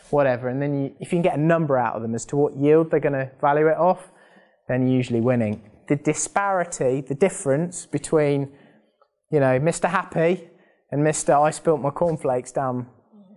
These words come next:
my front this morning" is massive. I, I asked for, on that first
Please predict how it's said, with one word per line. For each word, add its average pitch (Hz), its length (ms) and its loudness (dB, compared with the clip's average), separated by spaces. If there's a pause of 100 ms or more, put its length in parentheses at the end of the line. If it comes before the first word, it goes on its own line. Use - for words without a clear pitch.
(100)
my 214 120 -2
front 131 260 -2
this 123 180 -10
morning" 131 440 -2
is 139 420 -4 (220)
massive. 131 680 -4 (680)
I, 143 180 2
I 160 240 0
asked 160 300 -2
for, 139 300 4
on 151 160 0
that 156 140 -4
first 175 300 -2